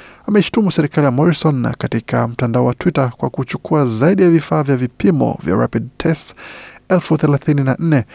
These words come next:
kutoka Queensland Rail. Hata hivyo, waziri wa afya Greg Hunt amekana ripoti hizo, akisema kwamba kama kampuni zozote zinawaeleza wateja wao kuwa serikali ilichukua vipimo vyao,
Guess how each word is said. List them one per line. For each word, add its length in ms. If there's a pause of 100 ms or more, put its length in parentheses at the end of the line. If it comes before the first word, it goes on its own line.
(280)
kutoka 520 (120)
Queensland 560 (140)
Rail. 360 (460)
Hata 200
hivyo, 340 (460)
waziri 240
wa 120
afya 300
Greg 200
Hunt 360 (400)
amekana 340
ripoti 320
hizo, 320
akisema 280
kwamba 440 (160)
kama 280
kampuni 500
zozote 520
zinawaeleza 680
wateja 340
wao 320
kuwa 320
serikali 560
ilichukua 360
vipimo 400
vyao, 460